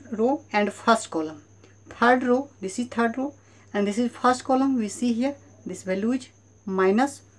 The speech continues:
so we take minus pi। After minus, minus, plus,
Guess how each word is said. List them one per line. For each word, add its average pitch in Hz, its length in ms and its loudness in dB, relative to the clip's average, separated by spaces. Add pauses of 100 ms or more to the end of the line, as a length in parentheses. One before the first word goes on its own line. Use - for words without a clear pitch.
(180)
so - 160 -8
we 180 160 -8
take 226 220 -12 (440)
minus 180 420 -6
pi। 165 260 -14 (640)
After 240 380 -2 (100)
minus, 196 340 0
minus, 220 320 -2
plus, - 520 -6